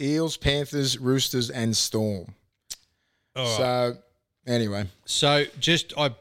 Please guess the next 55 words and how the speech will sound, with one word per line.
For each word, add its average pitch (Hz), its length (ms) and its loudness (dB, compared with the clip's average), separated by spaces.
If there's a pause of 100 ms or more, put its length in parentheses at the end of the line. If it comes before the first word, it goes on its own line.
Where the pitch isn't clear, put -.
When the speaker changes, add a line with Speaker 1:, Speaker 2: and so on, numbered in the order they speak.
(400)
Speaker 2:
I 143 60 -2
went 143 220 0
late 127 280 0
with 113 220 -6
this. 117 340 -2 (140)
My 117 140 -4
Twitter 117 300 -4
skills 107 360 -4
didn't 101 320 -8 (200)
go 101 120 -6
all 101 80 -4
the 101 60 -6
way 101 160 -4
through 101 220 -6
to 98 60 -4
Wednesday. 95 360 -6
I 104 60 -4
lose 101 220 -6
interest 90 320 -10
after 92 200 -8
the 95 60 -14
game 92 260 -6
stopped. - 340 -8
But 117 100 -4
I 113 100 -2
put 170 260 2
up 147 240 2 (560)
anyone 139 380 4
you 123 100 0
want 127 160 0
to - 40 -8
talk 143 280 4
about. 139 400 0 (160)
And 123 180 0
so, 123 560 0
J 151 300 2
G, 139 480 0
good 139 100 -4
on 135 80 0
you, 127 80 0
J 123 260 0
G. 123 360 0
He 139 180 -2
wants 151 280 0
to 135 60 0
know, 120 440 0
why 127 320 0
are 117 40 -4
Parra 113 320 -4
not 107 160 -4
icing 98 380 -4
games? 90 460 -8 (580)
It's - 80 -18
killing 120 320 0
him. 85 140 -10